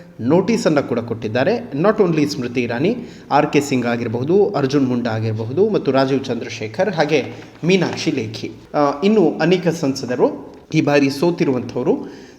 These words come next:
ತಮ್ಮ ಮನೆಯನ್ನ ಖಾಲಿ ಮಾಡಿ ಕೊಡಬೇಕಾಗ್ತದೆ. In fact ನನಗೆ ಈ ಸಿಚುವೇಶನ್ಗೆ ಸ್ಮೃತಿ ಇರಾನಿ ಅವರ ಒಂದು ಮಾತು ನೆನಪಾಗ್ತಾ ಇದೆ. ಅವರು ಇದನ್ನ ಒತ್ತಿ ಒತ್ತಿ ಹೇಳಿದ್ರು ರಾಹುಲ್ ಗಾಂಧಿ ಮನೆ ಖಾಲಿ ಮಾಡುವಂತಹ ಸಂದರ್ಭದಲ್ಲಿ, "ಜೈಸೆ ಕರ್ಮ್ ಕರೋಗೆ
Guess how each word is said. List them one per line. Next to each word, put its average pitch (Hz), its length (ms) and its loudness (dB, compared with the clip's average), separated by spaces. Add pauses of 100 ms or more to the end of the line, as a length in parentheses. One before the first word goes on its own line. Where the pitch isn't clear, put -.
(100)
ತಮ್ಮ 160 200 0 (400)
ಮನೆಯನ್ನ 165 380 0
ಖಾಲಿ 147 340 -2
ಮಾಡಿ 127 220 -2
ಕೊಡಬೇಕಾಗ್ತದೆ. 135 1040 -4
In 180 140 -14
fact 196 300 -4
ನನಗೆ 165 320 -2
ಈ 175 540 0
ಸಿಚುವೇಶನ್ಗೆ 147 1080 0 (260)
ಸ್ಮೃತಿ 202 420 0
ಇರಾನಿ 196 280 2
ಅವರ 175 140 2
ಒಂದು 147 640 -2 (300)
ಮಾತು 180 420 0
ನೆನಪಾಗ್ತಾ 120 560 -2
ಇದೆ. 107 180 -6
ಅವರು 135 600 2
ಇದನ್ನ 143 220 4
ಒತ್ತಿ 185 340 0
ಒತ್ತಿ 175 240 0
ಹೇಳಿದ್ರು 117 500 -2
ರಾಹುಲ್ 131 280 0
ಗಾಂಧಿ 135 500 0 (380)
ಮನೆ 147 240 4
ಖಾಲಿ 139 300 0
ಮಾಡುವಂತಹ 117 520 -4
ಸಂದರ್ಭದಲ್ಲಿ, 113 800 -8 (440)
"ಜೈಸೆ 160 480 2
ಕರ್ಮ್ 180 420 2
ಕರೋಗೆ 180 600 2